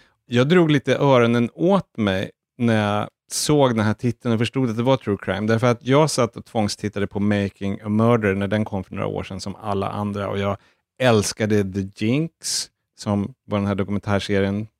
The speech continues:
true crime på H B O. Men jag har svalnat lite grann för den här genren. Det blir så tjatigt, det blir så många mord och så många avsnitt. Och det uppstår någon slags mättnad som känns nästan obehaglig. Så att, det var inte så att jag gick och längtade efter en ny true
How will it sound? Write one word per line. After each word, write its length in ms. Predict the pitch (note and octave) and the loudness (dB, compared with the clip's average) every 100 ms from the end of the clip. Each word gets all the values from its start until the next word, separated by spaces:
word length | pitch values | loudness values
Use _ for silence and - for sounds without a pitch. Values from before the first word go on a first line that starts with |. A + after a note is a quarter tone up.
| _ - | _ -6
true 140 | G2+ | -6
crime 280 | - G2 F#2+ | -2 -2 -2
på 140 | - G#2 | -4 -4
H 180 | G#2 F#2+ - | -4 -4 0
B 100 | G#2+ | 0
O. 100 | G2+ - - _ | -2 -8 -20 _
Men 160 | B2 C#3+ | 2 4
jag 100 | G2+ | 4
har 100 | A2 | 0
svalnat 580 | - F3+ F3 C#3+ F3+ | 2 2 4 4 2
lite 140 | D3 G#2+ | 2 0
grann 200 | F#2+ G2 | 0 -2
för 160 | G#2 | -4
den 100 | F#2 | -4
här 100 | F#2+ | -4
genren. 500 | F#2 F#2 F2 G2+ G#2 G2+ A2+ | -4 -4 -4 -4 -6 -6 -2
Det 120 | C3 | 0
blir 300 | C3 C#3+ D3+ | 2 2 2
så 280 | - G#2+ G2 | 0 -2 -2
tjatigt, 540 | - B2 G#2 - G#2+ | 0 2 2 0 -6
det 80 | E2+ | -4
blir 140 | E2+ | -4
så 220 | - A#2+ | -2 0
många 300 | B2 B2+ A#2 | 2 4 4
mord 520 | G#2+ G#2+ C3 D3 C3+ F2 | 4 4 4 4 0 -2
och 100 | - | -4
så 80 | |
många 240 | G2 G2+ G2 | -2 -2 -2
avsnitt. 640 | - A#2+ A2 - B2 A#2+ - - - | 0 2 2 2 0 -2 -4 -20 -20
Och 180 | _ A#2 | _ -2
det 80 | C3+ | 0
uppstår 400 | D3 - - D3 | 0 -2 -2 0
någon 140 | C#3+ | 2
slags 200 | A#2+ A2 | 0 0
mättnad 960 | B2 C3 - - A#2+ A2+ A2+ G#2+ G#2+ - D#2+ G#2+ - - | 0 0 -2 -4 2 4 4 2 -4 -10 -16 -20 -18 -8
som 280 | - C3+ | -2 0
känns 300 | C3 C3+ C3 | 0 -2 -2
nästan 300 | C#3 B2+ A#2+ | -2 -2 -2
obehaglig. 960 | A#2 D3+ A2+ A2+ B2+ E3+ C3+ F2 - - - _ _ _ | -2 -2 0 0 4 4 4 0 -8 -10 -18 _ _ _
Så 160 | - C3 | -2 2
att, 180 | B2+ - - | 2 0 -2
det 100 | C#3 | 0
var 40 | |
inte 160 | C#3+ C#3 | 0 0
så 60 | D3+ | -2
att 100 | C#3 | 0
jag 80 | |
gick 140 | C3 - | -4 0
och 60 | |
längtade 380 | B2 B2+ A2+ B2+ | 2 2 2 0
efter 160 | B2+ A#2 | 0 2
en 100 | A2+ | 2
ny 120 | G#2 | 2
true 220 | - G#2+ | 0 -2